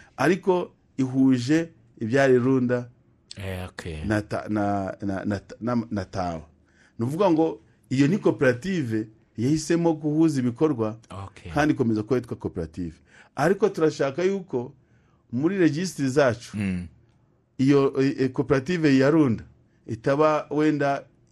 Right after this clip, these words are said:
Speaker 1: itaba ikiri igifite icyangombwa, nibyo twa-, niyo makuru dushaka,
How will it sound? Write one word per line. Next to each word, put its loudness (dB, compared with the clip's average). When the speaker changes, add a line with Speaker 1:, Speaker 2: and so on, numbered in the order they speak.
Speaker 1:
itaba 2
ikiri -4
igifite -6
icyangombwa, 0
nibyo -6
twa-, 0
niyo 0
makuru -2
dushaka, -2